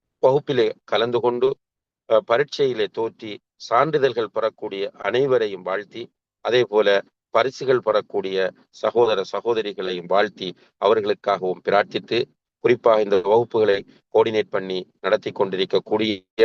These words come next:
பஹ்ரைன் பசாயிர் கல்வி நிலையத்தின் தமிழ் பிரிவு, அ, சகோதரர்கள்,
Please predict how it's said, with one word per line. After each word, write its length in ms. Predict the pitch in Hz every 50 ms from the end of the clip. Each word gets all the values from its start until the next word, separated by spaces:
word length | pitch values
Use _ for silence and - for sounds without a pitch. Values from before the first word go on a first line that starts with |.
| 113 - _ _ _ _ _ _ - 101
பஹ்ரைன் 460 | - - - 110 107 101 98 - _
பசாயிர் 480 | _ 104 98 - - 117 117 120 110 95
கல்வி 260 | - - 98 95 95
நிலையத்தின் 540 | 92 92 95 98 101 95 85 - 98 92 - _ _ _ _ _
தமிழ் 280 | _ - 113 120 131 117
பிரிவு, 460 | - 117 101 104 95 92 95 92 - _ _ _ _ _ _ _ _
அ, 160 | 107 101 101 95
சகோதரர்கள், 800 | - - - - - 120 113 107 95 90 87 - 92 90 -